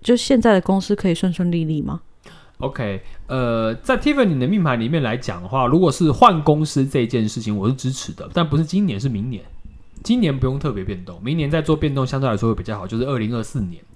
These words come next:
Speaker 2: 做变动的话，对你来讲会是一个比较好的一个契机，你会觉得在那个时间点转换会比较好。但我必须告诉你的是，在你的命盘上面显示的是你的运势啊，再来会进入那种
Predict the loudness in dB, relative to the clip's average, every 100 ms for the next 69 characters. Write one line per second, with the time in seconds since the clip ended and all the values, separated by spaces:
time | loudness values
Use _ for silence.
0 | -20 -8 -4 2 4 4 2 2 0 -2
1 | -4 0 0 0 -4 -4 -4 -6 -4 -4
2 | -4 -6 -8 -8 -8 -2 -2 -2 -8 -4
3 | 0 0 0 -2 -4 -6 -10 0 2 2
4 | 0 -2 -4 -4 -2 -2 -4 -10 -10 -12
5 | -18 -20 -8 2 2 4 0 4 4 4
6 | -2 -2 -2 -4 -4 -12 -4 0 2 2
7 | 2 2 0 -4 -10 -2 0 0 0 -2
8 | 0 -2 0 2 2 2 -4 -6 -6 -10
9 | -18 -14 0 0 4 2 2 0 0 0
10 | 0 -2